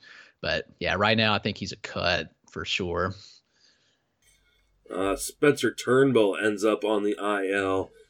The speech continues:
Speaker 2: with a forearm strain, the dreaded forearm strain. And,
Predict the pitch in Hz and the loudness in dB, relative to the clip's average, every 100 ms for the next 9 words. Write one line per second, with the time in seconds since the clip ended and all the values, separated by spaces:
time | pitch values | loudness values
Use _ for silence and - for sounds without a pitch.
0 | - 110 104 - 120 120 113 107 95 - | 0 2 2 2 4 6 6 4 0 0
1 | 101 98 95 113 - 131 147 139 123 120 | 2 2 0 -4 4 6 10 8 6 2
2 | 117 120 95 92 - - 85 90 82 71 | 0 2 0 -4 -12 -8 -4 -2 -4 -6
3 | 90 92 | -6 -6